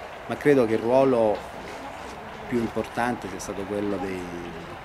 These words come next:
dei nuovi media e dell'informazione cosiddetta indipendente,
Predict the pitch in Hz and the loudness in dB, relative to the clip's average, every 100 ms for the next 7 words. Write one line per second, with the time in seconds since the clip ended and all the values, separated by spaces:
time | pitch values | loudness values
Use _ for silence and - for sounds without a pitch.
0 | - - 92 101 104 101 98 107 98 87 | -12 -10 -6 -4 -2 -2 0 -2 -4 -6
1 | 98 101 - - - 90 104 104 104 107 | -6 -8 -12 -16 -14 -8 -6 -6 -6 -6
2 | 101 - 107 101 85 90 90 - 90 87 | -6 -6 -6 -6 -8 -12 -12 -10 -10 -10
3 | 90 90 87 82 80 85 85 | -10 -8 -8 -10 -12 -14 -12